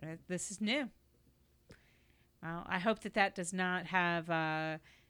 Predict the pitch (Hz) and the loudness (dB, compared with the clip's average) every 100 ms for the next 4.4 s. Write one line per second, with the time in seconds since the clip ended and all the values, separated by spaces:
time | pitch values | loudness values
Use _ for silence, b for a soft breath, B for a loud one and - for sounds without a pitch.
0 | b - 180 156 147 - 175 165 202 220 | b -4 2 2 2 2 2 4 4 4
1 | 220 220 185 165 - 190 180 175 156 - | 2 -4 -4 -6 -4 0 0 0 -4 -6
2 | - - 175 170 160 160 147 175 165 160 | -8 -2 2 2 2 -2 -4 -4 -2 -2
3 | 147 165 214 269 220 170 - 160 151 - | 0 2 4 4 2 0 0 -4 -4 -4
4 | 151 175 139 135 | -6 -4 -4 -4